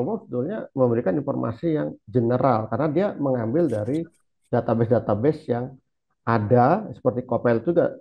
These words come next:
coding-coding yang ada di GitHub seperti itu dia, eh, jadikan sebagai reference gitu.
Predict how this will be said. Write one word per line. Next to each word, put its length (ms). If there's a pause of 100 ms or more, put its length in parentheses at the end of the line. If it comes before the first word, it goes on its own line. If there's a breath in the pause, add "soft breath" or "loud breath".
(140)
coding-coding 560
yang 80
ada 140
di 160
GitHub 340 (220)
seperti 300 (100)
itu 60 (120)
dia, 160 (680)
eh, 360 (180)
jadikan 340
sebagai 320
reference 680
gitu. 180